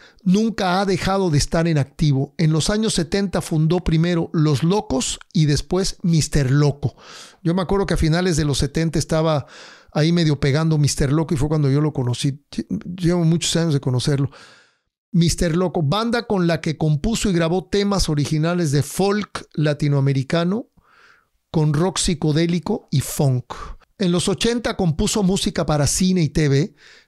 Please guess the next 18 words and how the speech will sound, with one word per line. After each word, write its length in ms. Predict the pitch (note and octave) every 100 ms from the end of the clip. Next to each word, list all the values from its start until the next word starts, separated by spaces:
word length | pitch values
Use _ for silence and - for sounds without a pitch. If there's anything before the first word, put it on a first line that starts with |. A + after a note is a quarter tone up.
| _
La 180 | E3 E3
música 420 | A#3 - B3+ G#3
de 120 | D#3+
su 100 | -
autoría 560 | D3+ B2+ D3 F#3 G3 -
ha 60 |
aparecido 540 | F3+ - D#3+ C#3+ F#3+ F3+
en 60 | D#3+
más 180 | F3
de 80 | D#3+
doce 260 | E3 F3 F#3+
películas 520 | D#3 D#3 E3+ F3 C3+
mexicanas 760 | C#3 - - F#3 G3 A3+ A3 -
y 100 | D#3+
americanas. 880 | C#3 C3+ C3 B2 D3 B2+ C3 - - - - - - _
Con 220 | E3 E3+
gran 240 | G#3+ B3
carisma, 680 | A3 A#3 G#3 F#3+ - B2+ -